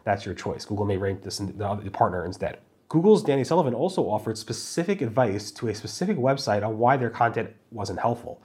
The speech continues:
Um, I posted, uh, this on January thirtieth. You may wanna read it, but the short was that it, he basically said that it, you're, it's clear that your content you are providing is, is original and unique.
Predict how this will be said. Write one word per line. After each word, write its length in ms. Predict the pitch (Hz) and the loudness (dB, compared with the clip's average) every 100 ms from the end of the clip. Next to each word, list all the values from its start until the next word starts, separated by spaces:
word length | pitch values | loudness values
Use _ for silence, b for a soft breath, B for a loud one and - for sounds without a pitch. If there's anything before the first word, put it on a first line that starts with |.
| B B _ | B B _
Um, 280 | 110 101 104 | 2 4 2
I 100 | 110 | -4
posted, 680 | 110 - 135 - 139 131 - - | -2 2 2 4 2 2 -6 -4
uh, 160 | 113 | -4
this 180 | 107 113 | -2 0
on 140 | 107 | 0
January 360 | 107 110 107 101 | 2 2 2 0
thirtieth. 360 | 98 127 143 143 | 2 4 4 4
You 60 | |
may 80 | 107 | 0
wanna 180 | 104 87 | 0 0
read 180 | 101 147 | 4 4
it, 60 | |
but 100 | 151 | 4
the 60 | 101 | 0
short 500 | - 135 147 143 - | -4 4 4 4 -8
was 280 | 110 101 98 | -4 -2 0
that 160 | 104 | -2
it, 160 | 95 101 _ - | -2 -8 _ -12
he 100 | 123 | -4
basically 320 | 123 123 113 | -2 -2 -4
said 200 | 117 107 | -2 -2
that 100 | 104 | -2
it, 120 | 104 | -4
you're, 160 | 107 104 - | -10 -14 -12
it's 140 | - - | -12 0
clear 160 | 175 | 6
that 100 | 151 | 6
your 100 | 123 | 6
content 460 | 117 123 120 123 120 B B - | 2 0 2 -2 -2 B B 0
you 80 | 117 | 0
are 60 | |
providing 320 | 107 110 107 | 2 0 2
is, 180 | 101 98 - _ _ | 0 -4 -12 _ _
is 360 | 107 98 95 - _ _ _ | -6 -4 -6 -8 _ _ _
original 400 | 113 127 127 127 | 0 2 4 2
and 100 | 120 | 2
unique. 400 | 113 104 98 - | 0 -2 -4 -8